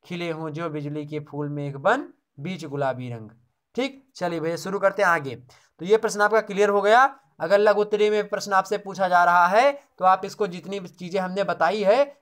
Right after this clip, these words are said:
इसको आराम से आप दो बार वीडियो सुनेंगे, सब चीज़ें आपको को-, कॉन्सेप्ट क्लियर हो जाएगा। ये रटने की ज़रूरत नहीं है, एकदम कहानी के माध्यम से हमने आपको बता दी।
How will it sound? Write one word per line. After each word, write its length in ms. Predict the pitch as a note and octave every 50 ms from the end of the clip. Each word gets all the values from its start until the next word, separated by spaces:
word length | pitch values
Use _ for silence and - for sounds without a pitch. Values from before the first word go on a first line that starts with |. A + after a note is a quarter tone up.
| _ -
इसको 260 | F3+ F3+ - A3 G#3
आराम 400 | F#3 E3+ E3+ E3+ F#3+ G3+ A3 G#3
से 140 | - G#3+ G3+
आप 120 | G3 F#3
दो 200 | D3 D3+ G3+ G#3
बार 200 | G3+ G3 F#3+ F#3
वीडियो 280 | E3+ F3+ E3 F3 F#3+ F#3
सुनेंगे, 520 | - F3 E3+ E3+ E3+ E3 G3+ A#3 C4 C4+ C4+ - _ _ _
सब 260 | - - G3+ G#3 G3+
चीज़ें 280 | G#3 G3 F#3 E3+ G3 F#3
आपको 300 | F3 F3+ F3 - G3 F#3+
को-, 140 | G3 F#3 D#3
कॉन्सेप्ट 420 | F3 E3 E3 D#3+ D3 G3 F#3+ - -
क्लियर 240 | E3 E3 E3+ F#3+
हो 100 | F#3+ F#3+
जाएगा। 320 | F#3 G3 F#3+ G3 G3 A3+ A#3+
ये 280 | A3 G#3 F3+ D#3+ D#3 D3+
रटने 280 | E3+ D#3+ E3+ F#3 G3 G3+
की 80 | F#3+
ज़रूरत 280 | E3+ E3+ E3+ F3 F#3 F3+ F3+
नहीं 200 | F3+ F3+ F#3 F#3
है, 160 | G3 A3+ A3+
एकदम 140 | G#3+ G#3 G3+
कहानी 420 | G3 F#3 - D#3 D#3+ E3 E3+ F#3
के 120 | E3+ G3 F3
माध्यम 300 | E3 E3 D3 D3+ E3 E3
से 120 | - E3+
हमने 140 | E3+ E3+ D#3+
आपको 180 | D3+ D3+ D#3
बता 220 | C#3+ C#3+ C3+ C3+ A#2+
दी। 160 | G#2+ A2 A2